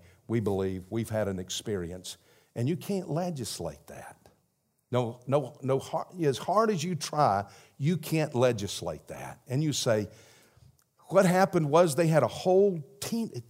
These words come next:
teenagers, the whole problem, teenage-, they, they had a whole generation of teenagers that basically started rebelling.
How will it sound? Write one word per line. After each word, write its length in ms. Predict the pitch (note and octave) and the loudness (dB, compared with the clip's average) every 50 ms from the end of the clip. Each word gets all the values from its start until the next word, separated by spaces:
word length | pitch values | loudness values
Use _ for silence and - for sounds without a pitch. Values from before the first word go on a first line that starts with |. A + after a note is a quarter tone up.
| - _ | -20 _
teenagers, 720 | - - A#3+ B3 A3+ F3+ A2 E2 D2 - C#2+ - - - _ _ - | -8 -6 -4 -2 -2 -2 -4 -6 -8 -14 -16 -16 -16 -16 _ _ -8
the 80 | - - | -8 -6
whole 220 | - G#3 G3 F#3+ | -4 -2 -2 -2
problem, 440 | D#3 - F3+ F3 E3 D3 - F2+ - - | -2 -2 -2 -2 0 0 -2 -4 -6 -8
teenage-, 340 | - - G#3 G3 D#3+ A2 F2 - - - - - - _ _ - | -8 -4 0 0 0 0 -2 -6 -14 -20 -20 -20 -20 _ _ 6
they, 120 | E3 E3+ | 6 6
they 240 | E3 - - D3 D#3+ | 4 2 2 4 4
had 140 | F#3+ F3 C#3+ | 6 6 4
a 40 | |
whole 440 | A#2 - - - G3+ A#3+ B3+ C4 C4 | 2 0 0 4 6 8 8 8 6
generation 720 | G#3+ F3 E3 A#3 A#3 A#3 A#3 A#3 B3 B3 G3 - - G3+ F#3 | 4 2 4 4 4 6 8 8 8 8 8 6 4 4 2
of 100 | F3 - | 2 2
teenagers 920 | - A3+ B3+ B3 A3+ G3 E3+ D3+ B2+ A#2 C#3 D#3 E3+ E3+ D#3 - - - - _ _ _ _ _ _ _ _ _ _ _ _ - - - _ _ _ _ _ _ _ _ | 2 4 6 8 8 8 8 8 6 4 2 0 0 0 -2 -4 -6 -6 -10 _ _ _ _ _ _ _ _ _ _ _ _ -16 -16 -16 _ _ _ _ _ _ _ _
that 260 | - D#3+ D#3 - B2+ G#2+ | 2 2 2 2 2 6
basically 600 | F#3 G#3+ B3 B3+ - - A3 G3+ D3+ F3+ G3 F3+ | 8 8 8 10 8 8 6 6 6 6 6 6
started 440 | - - - G#3 G3 G3+ G#3 G3+ F3 | 6 6 6 6 8 8 8 6 6
rebelling. 680 | F#3 G#3 F#3+ E3+ A3+ A#3+ C4 C4 A#3+ F3+ A#2 F#2+ E2 | 6 6 8 8 8 10 10 10 8 6 4 2 -6